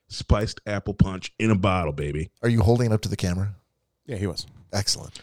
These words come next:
Speaker 1: I was.
Speaker 2: All right.
Speaker 1: Yes, indeed.
Speaker 2: Oh, fantastic. That looks, uh,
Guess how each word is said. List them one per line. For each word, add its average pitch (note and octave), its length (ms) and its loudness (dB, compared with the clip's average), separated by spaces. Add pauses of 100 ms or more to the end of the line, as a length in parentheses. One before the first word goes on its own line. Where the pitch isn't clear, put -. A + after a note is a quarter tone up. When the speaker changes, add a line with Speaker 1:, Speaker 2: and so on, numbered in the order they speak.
(160)
Speaker 1:
I G2+ 140 6
was. D#2 400 0 (200)
Speaker 2:
All - 80 -6
right. D2 200 -6 (840)
Speaker 1:
Yes, - 260 -10
indeed. D2+ 320 -12 (1000)
Speaker 2:
Oh, F3+ 100 2
fantastic. C3+ 520 4 (1400)
That C3 140 6
looks, C3 320 4
uh, A#2 260 6